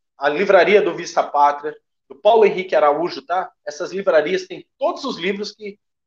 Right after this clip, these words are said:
nós indicamos aqui. Gente, não tem como vencer uma guerra com narrativa, não tem como vencer uma guerra de ideias,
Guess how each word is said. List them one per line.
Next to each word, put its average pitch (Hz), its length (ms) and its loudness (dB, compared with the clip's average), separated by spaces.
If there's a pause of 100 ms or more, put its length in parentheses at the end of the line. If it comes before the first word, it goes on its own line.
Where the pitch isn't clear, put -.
(140)
nós 202 360 4
indicamos 185 560 -6
aqui. - 320 -8 (880)
Gente, 190 300 -2
não 247 280 4
tem 247 200 -6
como 214 280 0
vencer 156 560 -8 (500)
uma 151 160 0
guerra 165 420 2
com 147 160 -8
narrativa, 151 680 0
não 175 180 -2
tem 202 140 -2
como 190 280 -4
vencer 175 280 -8
uma 151 160 0
guerra 139 280 -2
de - 160 -16
ideias, 156 460 -2